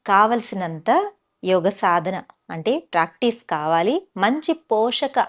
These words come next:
ఆహారం కావాలి, మంచి రిలాక్సేషన్ కావాలి, అంటే నిద్ర కావాలి. ఇంట్లో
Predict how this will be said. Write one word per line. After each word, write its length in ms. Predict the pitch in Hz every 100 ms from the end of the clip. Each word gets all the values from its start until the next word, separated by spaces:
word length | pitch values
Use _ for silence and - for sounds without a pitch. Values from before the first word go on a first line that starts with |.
| -
ఆహారం 580 | 180 185 - 214 220 226
కావాలి, 720 | 226 160 151 165 170 285 370 _ _ _ _ _ 196
మంచి 580 | 185 190 196 320 403 -
రిలాక్సేషన్ 840 | 170 175 190 - - 175 - 196 196
కావాలి, 420 | 160 - - - _ _ -
అంటే 380 | 160 165 285 -
నిద్ర 260 | 185 151 180
కావాలి. 460 | 180 - - - - _ _ _ _ _ - - - _ -
ఇంట్లో 560 | 220 240 247 208 233